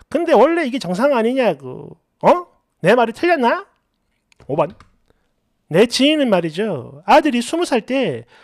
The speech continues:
밖에서 애를 낳고 데려와가지고 지 엄마, 즉 제 지인 호적에 넣었어요. 다시 말해 자기 자식인데 늦둥이 막내 동생이 돼버린 거지.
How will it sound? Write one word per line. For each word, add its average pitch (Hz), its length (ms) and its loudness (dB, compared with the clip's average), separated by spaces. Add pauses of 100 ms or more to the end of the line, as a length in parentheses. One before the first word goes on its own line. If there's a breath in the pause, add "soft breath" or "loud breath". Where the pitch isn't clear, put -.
(160 soft breath)
밖에서 269 560 2
애를 269 280 4
낳고 226 300 2
데려와가지고 185 920 0
지 - 220 -4
엄마, 208 300 0
즉 - 220 -14
제 165 220 -4
지인 269 340 -2
호적에 220 360 -4
넣었어요. 147 600 -6 (440 soft breath)
다시 294 240 2
말해 233 240 4
자기 262 380 -2
자식인데 233 800 0
늦둥이 240 420 -4
막내 180 420 0
동생이 220 400 -4
돼버린 214 400 -2
거지. 127 320 -8